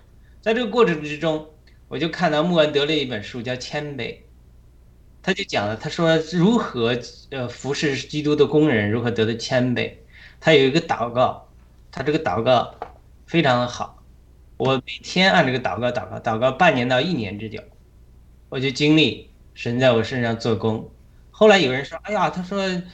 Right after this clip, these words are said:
这个亚罗啊，这包括碰到一些有限制性恩赐的，他说，哎，他说我们看见你是一个谦卑的人。其实我们都骄傲，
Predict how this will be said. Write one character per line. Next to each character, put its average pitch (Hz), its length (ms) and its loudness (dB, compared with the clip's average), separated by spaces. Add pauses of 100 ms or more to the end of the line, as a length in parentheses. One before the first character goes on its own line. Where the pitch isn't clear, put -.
(240)
这 175 100 -10
个 151 600 0
亚 127 200 0
罗 127 180 0
啊， 123 140 2
这 135 140 -4
包 143 240 -2
括 135 180 -2
碰 151 160 -6
到 139 100 0
一 127 60 -4
些 131 100 -4
有 113 100 0
限 131 200 -4
制 131 60 -4
性 131 80 0
恩 123 120 0
赐 127 160 -6
的， 107 140 0
他 107 60 -8
说， 151 140 0
哎， 170 180 2
他 165 180 0
说 156 100 2
我 147 40 4
们 117 120 2
看 143 160 -6
见 127 160 0
你 104 100 0
是 101 140 -8 (200)
一 135 40 -6
个 123 60 -2
谦 151 300 -2
卑 156 160 0
的 117 100 -2
人。 - 160 -10 (1200)
其 185 180 4
实 196 100 6
我 143 120 6
们 113 140 4
都 185 140 6
骄 120 180 2
傲， 101 380 0